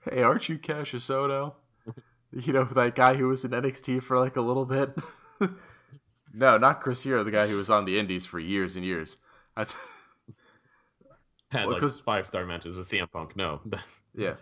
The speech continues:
Speaker 1: Well, the other, the other reason I find it actually really weird that they went back and kept the Cassius Ohno name is that in between then, Kevin Owens has come up.
Speaker 2: Mm-hmm.
Speaker 1: Kevin Owens took the whole K O gimmick.
Speaker 2: Yeah.
Speaker 1: So, like,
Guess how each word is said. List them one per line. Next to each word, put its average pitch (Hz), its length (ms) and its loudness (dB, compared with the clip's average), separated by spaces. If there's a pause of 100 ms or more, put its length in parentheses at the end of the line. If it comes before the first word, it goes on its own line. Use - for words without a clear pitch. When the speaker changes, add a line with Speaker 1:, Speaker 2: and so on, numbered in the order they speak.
(140)
Speaker 1:
Well, 151 140 2
the 160 120 2
other, 202 240 2
the 120 240 -2
other 180 160 2
reason 135 300 -2
I 120 60 4
find 127 220 0
it 110 60 0
actually 117 240 0
really 110 200 -4
weird 117 380 -6
that 95 100 -12
they 95 80 -2
went 95 260 -8
back 95 240 -2
and 90 160 -12
kept - 260 -8
the - 60 -16
Cassius 92 420 -10
Ohno 90 240 -4
name 110 280 -6 (340)
is 107 200 -6
that 113 200 -2 (380)
in 117 100 -4
between 151 400 -4
then, 101 220 0 (360)
Kevin 143 280 -4
Owens 180 240 -2
has 101 120 -8
come 85 220 -4
up. - 220 -20 (480)
Speaker 2:
Mm-hmm. 151 300 -2 (260)
Speaker 1:
Kevin 139 240 -2
Owens 185 260 0
took - 200 -6
the 82 80 -2
whole 92 160 -2
K 107 280 -2
O 156 140 4
gimmick. 82 440 -10 (680)
Speaker 2:
Yeah. 107 200 2
Speaker 1:
So, 131 260 2
like, 135 200 4